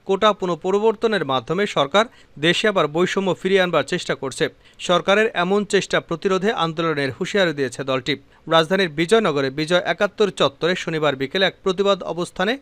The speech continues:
বিক্ষোভ কর্মসূচিতে এবি পার্টির নেতারা এসব কথা বলেন। কোটা পুনঃপ্রবর্তনের মাধ্যমে বৈষম্য ফিরিয়ে আনবার চেষ্টার প্রতিবাদে এ কর্মসূচি পালন করেন এবি পার্টির নেতাকর্মীরা। এ সময় তারা ভারতকে করিডোর দেওয়ার বিরোধিতা, দুর্নীতিবাজদের বিচার এবং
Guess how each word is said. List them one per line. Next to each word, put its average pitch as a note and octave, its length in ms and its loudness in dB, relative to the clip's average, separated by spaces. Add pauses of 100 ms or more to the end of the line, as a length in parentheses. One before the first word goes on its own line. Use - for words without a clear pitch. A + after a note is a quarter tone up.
(240)
বিক্ষোভ G#3+ 400 0
কর্মসূচিতে F3 680 0
এবি E3+ 200 -2
পার্টির D3+ 380 -2
নেতারা F#3 240 0
এসব G#3 240 -4
কথা C3 240 -6
বলেন। C3 280 0 (320)
কোটা F#3+ 200 2
পুনঃপ্রবর্তনের G#3 880 2
মাধ্যমে C#3 400 0
বৈষম্য F3 460 -2
ফিরিয়ে F#3+ 300 0
আনবার D#3 380 2
চেষ্টার D3 380 -2
প্রতিবাদে C3+ 460 -2 (320)
এ F#3 80 0
কর্মসূচি F3 600 -2
পালন C#3 260 -2
করেন F3 320 0
এবি F3+ 240 -2
পার্টির C#3+ 320 -2
নেতাকর্মীরা। C3+ 540 -2 (320)
এ F#3+ 120 0
সময় A#3 320 2 (300)
তারা E3 180 2
ভারতকে F3 440 0
করিডোর G3+ 460 2
দেওয়ার D#3 320 2
বিরোধিতা, D3+ 400 -2 (220)
দুর্নীতিবাজদের F3 760 0
বিচার C3+ 300 0
এবং G3 140 0